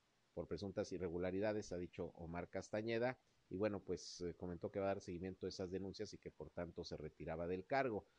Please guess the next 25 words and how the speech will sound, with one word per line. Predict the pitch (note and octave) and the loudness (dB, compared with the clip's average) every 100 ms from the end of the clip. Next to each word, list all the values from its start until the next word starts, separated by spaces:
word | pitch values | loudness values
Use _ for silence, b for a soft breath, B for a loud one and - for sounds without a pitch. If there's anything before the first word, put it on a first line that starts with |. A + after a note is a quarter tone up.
| b - | b -2
Bueno, | D3 | 0
pues | C3+ B2 | 2 2
asumió | A#2 - A#2 C3+ D#3 - _ _ _ - | 2 2 2 4 4 2 _ _ _ -4
la | F#2 F2+ F2 E2+ E2+ E2 D#2+ | 0 4 4 2 2 0 -2
sindicatura | - G#2+ G2 G2+ G2+ - C3 B2+ C3 _ _ - | -6 -4 -2 0 0 4 4 4 2 _ _ -6
quien | F2 | -2
la | E2 | -2
estaba | - G2+ | 0 0
ocupando | G2+ G#2 A2+ G#2 G#2 | 0 0 4 4 2
antes | F#2 F2 | -2 -4
de | D#2 | -4
que | - | -4
regresara | D#2 D#2+ D#2 F#2 | -4 -2 0 0
Omar | F#2 F2+ | 2 -2
Castañeda, | - F2+ G2+ A2+ B2 G#2+ | -4 -4 -2 2 2 2
que | F#2+ | -2
es | - | 0
Cuauhtémoc | F#2 - F#2 F#2+ - | -2 0 -2 -2 -4
Estrella, | F#2+ - C3+ D3 C3 - B B B B | -6 0 2 4 4 2 B B B B
y | A#2+ | 4
el | |
día | C3 D#3+ | 6 8
de | D#3+ | 10
hoy | D3+ E3 | 8 6
él | - B2+ C3+ | 4 4 4